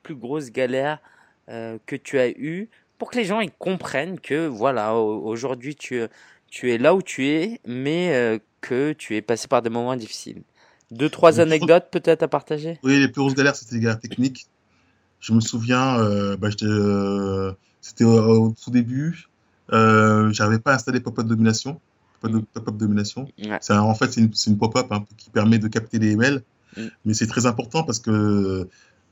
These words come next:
Speaker 2: euh, ça, ça capte cinquante pour cent, euh, des mails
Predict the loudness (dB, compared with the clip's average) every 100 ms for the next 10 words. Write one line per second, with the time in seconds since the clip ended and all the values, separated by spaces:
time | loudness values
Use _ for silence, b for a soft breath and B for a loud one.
0 | -6 -2 0 2 0 0 -2 -2 -2 -4
1 | -4 -2 -2 0 -4 -4 -6 -6 -8 -4
2 | -2 -2 -2 -4 0 4 4 4 0